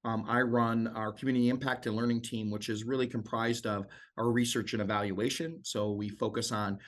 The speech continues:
what should we know around our engagements, um, what should we know around our investments,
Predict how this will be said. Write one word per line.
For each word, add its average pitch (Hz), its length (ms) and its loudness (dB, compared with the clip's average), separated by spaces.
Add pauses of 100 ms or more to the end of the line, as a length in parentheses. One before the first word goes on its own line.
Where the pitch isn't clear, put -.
(240)
what 147 220 0
should 131 200 2
we 117 140 4
know 143 640 2
around 117 440 0
our 113 160 0
engagements, 127 800 -2
um, 101 340 -2
what 120 140 -2
should 117 140 0
we 110 80 0
know 113 160 0
around 110 340 0
our 101 100 -2
investments, 107 600 -2